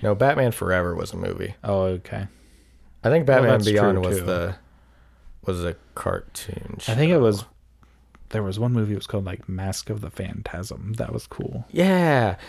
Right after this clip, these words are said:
Speaker 2: You remember
Speaker 1: I've,
Speaker 2: that?
Speaker 1: I've seen, like, little things in, like, bookstores and stuff that had a, like, a collection you could buy of it, and it had that mask, and it kinda
Speaker 2: Mm-hmm.
Speaker 1: looked like a barn owl.
Speaker 2: Yeah.
Speaker 1: Yeah.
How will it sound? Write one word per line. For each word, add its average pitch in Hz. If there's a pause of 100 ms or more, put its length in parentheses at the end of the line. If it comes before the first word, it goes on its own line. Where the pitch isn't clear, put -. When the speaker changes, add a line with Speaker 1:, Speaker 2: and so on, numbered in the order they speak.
Speaker 2:
You 117
remember 131
Speaker 1:
I've, 120
Speaker 2:
that? 135
Speaker 1:
I've 151
seen, 156
like, 127 (600)
little 135
things 131
in, 101 (460)
like, 107
bookstores 113
and 101
stuff 104
that 104
had 113
a, 98 (640)
like, 117
a 95 (180)
collection 123
you 101
could 101
buy 98
of 92
it, 92
and 107
it 101
had 113
that 104
mask, 107
and 98
it 123
kinda 120
Speaker 2:
Mm-hmm. 117
Speaker 1:
looked 123
like 113
a 101
barn 95
owl. 143
Speaker 2:
Yeah. 123
Speaker 1:
Yeah. 104